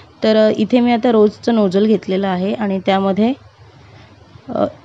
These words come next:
red shading येईल असं मी color भरून घेतलेला आहे आणि white cream त्यामध्ये भरलेली आहे. आणि तुम्ही बघू शकता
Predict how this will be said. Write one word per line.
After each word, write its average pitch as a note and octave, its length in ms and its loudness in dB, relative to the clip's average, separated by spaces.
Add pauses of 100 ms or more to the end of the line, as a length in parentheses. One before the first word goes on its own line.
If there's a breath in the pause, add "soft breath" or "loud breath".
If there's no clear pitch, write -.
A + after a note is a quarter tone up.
(280)
red G#3 220 2
shading A3+ 420 2
येईल A3 300 2
असं G#3+ 240 0
मी G#3+ 240 -2 (440)
color G3+ 240 2
भरून G3 300 0
घेतलेला F#3 400 -2
आहे F3 240 -4 (160)
आणि G3 240 -4
white G3 240 0 (100)
cream A3 240 -2 (220)
त्यामध्ये G3 340 -2
भरलेली F3+ 420 -2
आहे. F3+ 240 -4 (520 loud breath)
आणि G3+ 120 -4
तुम्ही G#3 220 -2
बघू G3 220 -2
शकता A3 420 -2